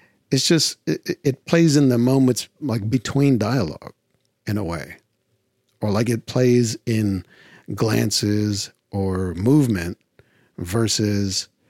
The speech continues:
the parts where characters say what they need to say. It plays the moments after that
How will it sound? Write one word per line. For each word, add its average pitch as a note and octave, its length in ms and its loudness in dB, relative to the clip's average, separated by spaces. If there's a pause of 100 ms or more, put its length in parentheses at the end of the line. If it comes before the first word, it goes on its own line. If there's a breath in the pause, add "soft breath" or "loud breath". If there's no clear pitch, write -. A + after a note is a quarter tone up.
(960)
the A2+ 120 -6
parts A#2+ 440 -2
where G#2 220 0
characters G#2 500 -2
say A2+ 360 0
what G2+ 240 -4
they F#2+ 480 -2 (120)
need A2+ 160 -2
to G2+ 100 -6
say. A2+ 520 0
It B2 200 -4
plays B2 400 2
the A2+ 100 -2
moments A2 600 -2 (260)
after C3+ 340 0
that - 220 -10